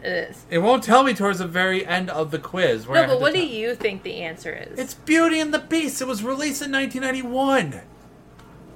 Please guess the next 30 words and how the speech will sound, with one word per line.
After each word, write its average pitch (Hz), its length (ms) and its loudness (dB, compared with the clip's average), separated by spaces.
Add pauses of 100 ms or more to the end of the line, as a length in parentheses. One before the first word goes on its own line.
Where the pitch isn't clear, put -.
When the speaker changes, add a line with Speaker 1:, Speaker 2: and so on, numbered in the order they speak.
(720)
Speaker 2:
Now 294 260 10
I 302 140 10
just 247 260 2
gave 240 240 12
it 220 60 8
away. 147 520 6 (220)
I 135 180 0
ruined 151 600 0
the 180 100 -2
Speaker 1:
Yeah, 320 200 8
Speaker 2:
game. 240 80 2
Speaker 1:
but, 247 120 6
uh, 214 220 -10
you 254 220 -4
pushed 320 460 -2
Lion 247 380 2
King, 196 240 -8
though, 170 160 -2
right? 196 340 0 (420)
Speaker 2:
I 277 120 -4
know 370 280 0
push - 420 -4
Lion 185 420 0
King. 226 440 -8 (360)
It - 140 -20
c-, - 60 -20 (100)
came - 200 -16
out 233 100 -10
in 220 60 -6
ninety-five. 226 840 -10